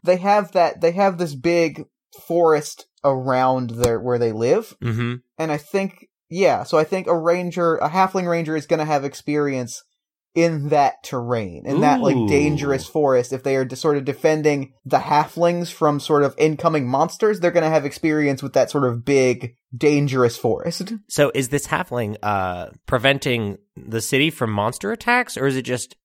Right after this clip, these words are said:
Speaker 2: hanging out? What was it? Why is it in the woods?
Speaker 1: A little of both.
Speaker 2: Okay.
Speaker 1: I think she is exploring the forest. Let me go, let me figure, let me, let me think about background.
Speaker 2: To find the backstory of Eliza,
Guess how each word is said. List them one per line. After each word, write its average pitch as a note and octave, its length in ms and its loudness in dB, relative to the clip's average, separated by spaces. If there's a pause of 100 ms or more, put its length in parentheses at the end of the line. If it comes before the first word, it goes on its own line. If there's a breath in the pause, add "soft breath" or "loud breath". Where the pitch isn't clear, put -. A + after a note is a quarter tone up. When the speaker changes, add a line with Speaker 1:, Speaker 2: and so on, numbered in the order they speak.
Speaker 2:
hanging C3 380 -4
out? F2 400 -4 (560)
What - 160 -6 (100)
was B2+ 220 -4
it? A#2 100 -2
Why D3 200 2
is F#3 200 0
it E3 100 0
in E3 140 0
the D3 100 2
woods? A#2 680 -6 (100)
Speaker 1:
A D#3 160 2
little E3 380 -2
of D#3+ 160 -10
both. C#3 500 -4 (220)
Speaker 2:
Okay. G2 340 -6 (260)
Speaker 1:
I E3 140 4
think G3 640 -2
she F#3 640 -8
is D3 760 0 (280)
exploring F3 680 0
the F#3 100 2
forest. G3+ 580 -2 (380)
Let G#3+ 60 -14
me A3+ 80 -10
go, E3+ 260 0 (200)
let G3+ 60 -6
me A3+ 60 -4
figure, F3 280 -2
let E3+ 80 -2
me, G#3+ 140 -2
let G#3 100 -6
me A3+ 100 -2
think G#3+ 180 0
about C3+ 300 2
background. A2+ 720 -2 (180)
Speaker 2:
To E3 100 -8
find E3+ 480 -4
the D3 80 -6
backstory D3 760 -4
of G#2+ 140 -6
Eliza, G2 680 -4